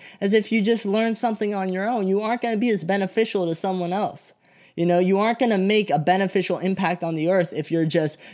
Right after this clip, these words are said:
being forced to learn these basic things that you don't give a fuck about. But if you're actually, uh, encouraged to learn something that you enjoy, whether it be,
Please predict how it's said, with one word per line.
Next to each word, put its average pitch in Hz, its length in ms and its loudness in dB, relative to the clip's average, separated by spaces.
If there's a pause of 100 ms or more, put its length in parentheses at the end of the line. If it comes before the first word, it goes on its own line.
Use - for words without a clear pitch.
being 165 160 2
forced 180 380 0
to 175 80 0
learn 165 260 2
these 151 160 2
basic 156 460 0
things 170 300 -4
that 139 80 -4
you 151 100 -2
don't 147 100 -2
give 139 180 -2
a 143 40 -14
fuck 185 260 -4
about. 143 300 -6 (400)
But 180 100 0
if 165 60 0
you're 190 100 4
actually, 214 580 0 (360)
uh, 139 380 2 (120)
encouraged 180 960 0
to 190 80 0
learn 196 260 2
something 190 420 -2
that 151 180 -4
you 196 220 2
enjoy, 190 500 0
whether 185 260 2
it 233 100 -2
be, 247 260 0